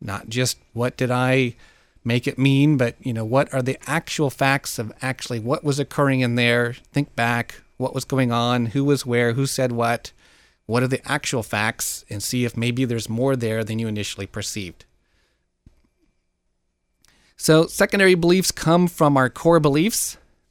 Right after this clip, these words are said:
So we believe this core belief, and because of that, there's another belief that just kind of flows out of that. I don't want to talk too much about secondary beliefs 'cause they can be all over the place, all kinds of beliefs that can be out there.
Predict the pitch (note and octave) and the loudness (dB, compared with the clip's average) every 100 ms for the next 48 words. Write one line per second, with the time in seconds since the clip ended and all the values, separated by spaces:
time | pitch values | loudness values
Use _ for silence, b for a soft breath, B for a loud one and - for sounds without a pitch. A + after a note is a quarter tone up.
0 | _ - - G#2+ G#2+ A#2+ B2+ B2 C3 C3 | _ -14 -8 -4 -2 0 2 2 2 2
1 | A#2 A#2 - C#3+ C3+ C#3 D#3 - A#2 G#2+ | 0 -4 0 0 2 2 2 0 -4 -4
2 | - B2 B2 C#3+ D#3+ _ B2 A#2+ A#2 A#2+ | -2 -2 2 0 0 _ -6 -4 -2 0
3 | B2 A2+ A#2+ C#3 D3+ - - - B2 - | 0 0 2 2 0 -6 -10 -6 -6 -4
4 | A#2+ A2+ - B2+ C#3 C3+ - B2+ B2+ A2 | -4 -4 -2 2 2 0 -2 0 2 2
5 | C#3 E3+ - _ b b b b - A#2 | -2 -2 -10 _ b b b b -4 0
6 | A#2+ A#2+ - C#3+ - - D#3+ D3+ - C3+ | 0 0 -2 -8 -6 0 4 4 2 0
7 | C3+ - D3+ D3+ C#3 B2+ C3+ C3+ - A#2+ | 0 -2 -2 0 2 2 2 0 -2 -4
8 | G#2+ C3 C3+ A#2+ B2 B2+ B2 B2 - C3 | -2 -2 0 0 0 0 0 -2 0 0
9 | C3 B2+ B2 - A#2 A#2+ A#2 A#2+ - B2+ | 2 0 -2 -2 -2 -2 -2 -4 -2 -2
10 | A#2+ A2 A2 A2 - - - G#2+ G#2+ G#2+ | -2 -4 -4 -6 -6 -10 -6 -4 -4 -4
11 | G#2 - A2 - G2+ F#2 | -6 -8 -10 -6 -8 -8